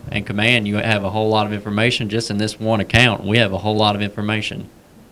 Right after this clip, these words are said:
That his salvation doesn't stop at belief, like some denominations may teach, but there was also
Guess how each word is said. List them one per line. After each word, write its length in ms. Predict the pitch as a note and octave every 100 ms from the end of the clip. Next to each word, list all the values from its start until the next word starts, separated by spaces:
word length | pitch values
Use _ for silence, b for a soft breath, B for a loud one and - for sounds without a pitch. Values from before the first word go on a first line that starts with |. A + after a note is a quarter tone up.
| -
That 220 | - G#2+ G#2
his 480 | B2+ B2 - - -
salvation 640 | - A#2+ A2 A#2+ C3+ G#2
doesn't 340 | A2 A2 G#2
stop 360 | - A#2 A2+ A2
at 240 | G2+ -
belief, 480 | G2 G2+ G#2+ B2 - -
like 240 | G2+ -
some 220 | - G2
denominations 600 | F#2+ G2 G2 G2 F#2+ F#2+
may 160 | F#2+ F#2
teach, 340 | G2 A2 B2
but 140 | G#2+ G2
there 160 | G#2
was 100 | G2
also 460 | G#2 G2+ - G2+ G2